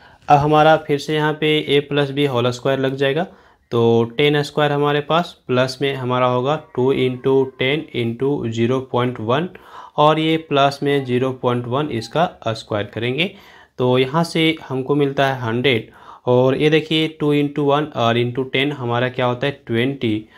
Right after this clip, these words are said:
और यहाँ पे वन डिजिट, अ, है डेसिमल के बाद, तो यहाँ पे हमारा पॉइंट आ जाएगा, और ये हमारा वन इंटू वन तो वन ही रह जाएगा। और चूँकि यहाँ पे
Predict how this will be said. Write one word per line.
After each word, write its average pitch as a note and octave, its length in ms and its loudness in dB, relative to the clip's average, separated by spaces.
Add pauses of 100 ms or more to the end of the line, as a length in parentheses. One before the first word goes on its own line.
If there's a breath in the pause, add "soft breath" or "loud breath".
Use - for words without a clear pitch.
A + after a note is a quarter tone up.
(240 loud breath)
और A#2+ 160 2
यहाँ C#3 180 2
पे D3+ 220 0
वन C#3 320 2
डिजिट, C#3+ 460 -4
अ, A#2 500 2
है C3+ 340 2
डेसिमल B2+ 380 -2
के C3+ 120 -2
बाद, A#2 300 0
तो B2+ 60 -4
यहाँ B2 200 -2
पे B2 120 -4
हमारा A#2+ 320 0 (120)
पॉइंट A#2 260 -4
आ G#2+ 80 -4
जाएगा, A2+ 340 -4 (440 loud breath)
और A2+ 240 4
ये C#3+ 100 2
हमारा C3+ 340 0
वन B2+ 240 0
इंटू C3 260 -2
वन C3 220 0
तो B2+ 180 -4
वन A2 240 -4
ही C#3 100 -2
रह B2+ 180 0
जाएगा। A2 340 0 (420 loud breath)
और A2+ 180 2
चूँकि C#3 280 -4
यहाँ D3 220 0 (100)
पे D3 100 4